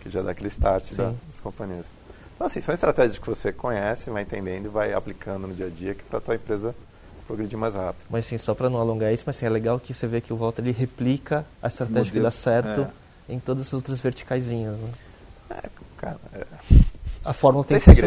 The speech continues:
Speaker 2: funcionado, é,
Speaker 1: Tem
Speaker 2: muito
Speaker 1: segredo,
Speaker 2: bom.
Speaker 1: na verdade.
Speaker 2: Muito bom.
Speaker 1: É focar, entender e trabalhar
Speaker 2: É.
Speaker 1: muito.
Speaker 2: É gente mais estratégia, né? É.
Speaker 3: Legal.
Speaker 2: Acho que, assim, é, eu,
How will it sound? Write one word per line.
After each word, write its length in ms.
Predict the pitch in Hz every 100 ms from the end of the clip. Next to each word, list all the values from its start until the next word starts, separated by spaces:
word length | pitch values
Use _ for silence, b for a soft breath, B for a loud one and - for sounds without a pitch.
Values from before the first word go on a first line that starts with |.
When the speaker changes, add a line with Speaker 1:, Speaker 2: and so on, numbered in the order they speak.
| -
Speaker 2:
funcionado, 260 | 127 120
é, 160 | 117 117
Speaker 1:
Tem 80 | 117
Speaker 2:
muito 140 | 156
Speaker 1:
segredo, 300 | 151 113 92
Speaker 2:
bom. 60 | 90
Speaker 1:
na 20 |
verdade. 200 | 92 90
Speaker 2:
Muito 140 | 131 147
bom. 100 | 113
Speaker 1:
É 220 | 113 104
focar, 420 | - - - 123 123
entender 320 | - 98 110
e 40 |
trabalhar 280 | - 113 113
Speaker 2:
É. 20 | 117
Speaker 1:
muito. 320 | 101 95 - -
Speaker 2:
É 120 | 117
gente 340 | 113 123 147 139
mais 140 | 131
estratégia, 480 | - 135 - 101 113
né? 240 | 117 123 - B B B -
É. 20 |
Speaker 3:
Legal. 300 | 110 101 78 - -
Speaker 2:
Acho 160 | 170 -
que, 60 |
assim, 400 | 294 - 143 123
é, 320 | 110 120 110
eu, 100 | 117